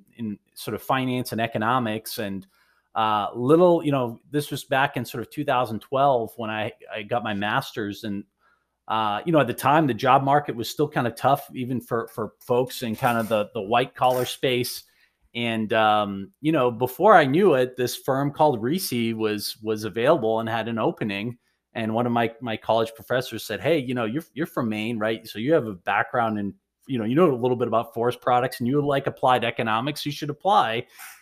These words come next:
And, um, you know, lo and behold, little, you know, before I knew it, uh, I was hired on board and I was covering, initially I was on the pulp team. So covering some market pulp. So it was, it was not, uh, what I had en-, envisioned, but, uh, you know,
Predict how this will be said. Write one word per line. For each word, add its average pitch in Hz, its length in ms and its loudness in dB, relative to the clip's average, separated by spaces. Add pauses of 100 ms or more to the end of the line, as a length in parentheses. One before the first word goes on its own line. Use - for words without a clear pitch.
(220)
And, 120 340 0
um, 113 600 2 (100)
you 190 100 0
know, 117 140 0
lo 120 180 4
and 135 100 2
behold, 131 460 6
little, 127 260 0
you 143 80 -2
know, 117 100 0
before 135 340 0
I 127 60 2
knew 131 280 2
it, 117 300 0
uh, 113 500 -2
I 117 80 -2
was 110 160 -4
hired 120 300 2
on 113 140 -2
board 123 340 0
and 120 80 -6
I 107 80 -2
was 104 160 -8
covering, 113 520 -4
initially 117 400 -2
I 110 60 2
was 107 160 -2
on 113 120 -4
the 110 60 -6
pulp 139 360 -2
team. 87 320 -14
So 95 260 -12
covering 101 420 -8
some 107 200 -12
market 110 320 -4 (100)
pulp. 92 260 -8
So 117 200 -6
it - 40 -4
was, 147 240 -2 (760)
it 156 80 6
was 156 260 6
not, 185 400 4
uh, 139 300 4
what 143 120 4
I 151 80 8
had 135 220 4
en-, 120 240 -4
envisioned, 139 560 4
but, 123 320 2
uh, 127 140 -8
you 139 40 -6
know, 110 200 2